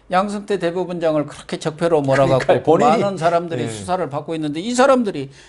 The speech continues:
Speaker 1: 자기들이 그렇게 앞장서서 사법 권위를 지켜야 한다, 어, 뭐 법치를 무너뜨렸다 이렇게 비판하는 사람들이 자기들부터 정치권으로 간다는 것은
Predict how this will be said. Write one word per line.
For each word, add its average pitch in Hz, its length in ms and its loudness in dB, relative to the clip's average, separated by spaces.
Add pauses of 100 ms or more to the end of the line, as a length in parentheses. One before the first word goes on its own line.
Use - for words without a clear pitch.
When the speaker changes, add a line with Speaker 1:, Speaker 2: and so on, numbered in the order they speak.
Speaker 1:
자기들이 302 440 -4
그렇게 262 200 -10
앞장서서 202 760 -6
사법 226 340 -2
권위를 202 320 0
지켜야 180 280 -2
한다, 170 260 0 (260)
어, 196 140 0
뭐 175 460 4 (160)
법치를 185 480 0
무너뜨렸다 180 600 -4
이렇게 254 340 0
비판하는 247 360 2
사람들이 208 320 0
자기들부터 202 580 -4
정치권으로 170 580 -4
간다는 151 420 0
것은 127 420 -4